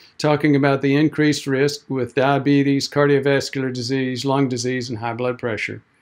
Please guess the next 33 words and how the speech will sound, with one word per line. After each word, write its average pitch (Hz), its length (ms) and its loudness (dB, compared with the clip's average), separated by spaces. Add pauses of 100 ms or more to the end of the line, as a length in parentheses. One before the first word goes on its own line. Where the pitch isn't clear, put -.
(480)
But 143 140 2
they 160 120 8
went 165 200 8
on 175 140 6
to 147 80 2
say, 135 320 0
"Do 135 280 4
not 175 360 2
stop 131 580 -2
your 135 160 -2
ace 143 240 0
inhibitors, 120 760 -4 (120)
your 120 180 -6
arbs." 110 580 -10 (640)
However, 170 760 2
we 175 200 4
do 254 220 4
recommend 160 560 2
that 156 100 -2
you 143 140 2
watch 156 300 0
for 139 180 0
other 214 220 2
medicines 143 640 0
that 151 240 0 (200)
commonly 180 540 0
are 123 100 -2
taken 120 500 -6 (340)
and 139 220 2
commonly 165 680 2
increase 151 1040 0
blood 127 240 0
pressure. - 400 -8